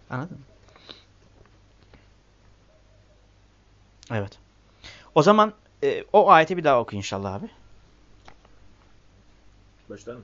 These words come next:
Speaker 1: Hı.
Speaker 2: Bismillah. Çardaklı ve çardaksız üzüm bahçeleri, ürünleri çeşit çeşit hurmaları, ekinleri birbirine benzer ve benzemez biçimde zeytin ve narları yaratan odur.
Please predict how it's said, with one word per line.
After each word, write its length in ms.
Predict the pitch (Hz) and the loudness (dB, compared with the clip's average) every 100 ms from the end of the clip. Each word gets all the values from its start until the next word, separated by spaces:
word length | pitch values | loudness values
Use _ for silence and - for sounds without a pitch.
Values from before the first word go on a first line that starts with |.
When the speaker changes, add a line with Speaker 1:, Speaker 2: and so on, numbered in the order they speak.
| _ | _
Speaker 1:
Hı. 140 | - 104 104 - - _ - _ _ _ _ _ - - | -10 -10 -10 -20 -20 _ -20 _ _ _ _ _ -20 -20
Speaker 2:
Bismillah. 240 | - 98 90 95 - _ - - - - - - | -20 -20 -20 -20 -20 _ -20 -20 -20 -20 -20 -14
Çardaklı 520 | 113 110 131 135 147 | -10 -8 -8 -10 -12
ve 40 | |
çardaksız 640 | 147 127 120 - - 139 - | -10 -10 -8 -12 -14 -18 -14
üzüm 320 | 127 139 127 | -12 -10 -8
bahçeleri, 520 | 113 110 107 104 147 - _ _ _ - | -10 -10 -10 -8 -10 -16 _ _ _ -12
ürünleri 420 | 123 123 131 135 | -8 -6 -4 -4
çeşit 340 | 135 123 - | -8 -16 -16
çeşit 280 | - 123 - | -18 -18 -16
hurmaları, 500 | 120 113 104 101 127 - _ _ _ - | -14 -8 -6 -6 -10 -14 _ _ _ -14
ekinleri 560 | 117 - 117 120 135 | -12 -10 -6 -4 -6
birbirine 380 | 123 120 123 135 | -8 -10 -8 -6
benzer 320 | 127 120 135 | -6 -6 -6
ve 100 | 120 | -6
benzemez 460 | 113 113 120 135 120 | -8 -8 -8 -10 -14
biçimde 300 | 107 113 110 | -18 -16 -14
zeytin 420 | 101 107 123 139 | -14 -16 -14 -12
ve 120 | 117 | -10
narları 420 | 107 107 110 120 135 | -8 -8 -8 -8 -8
yaratan 340 | 107 110 127 | -8 -10 -12
odur. 180 | 104 | -12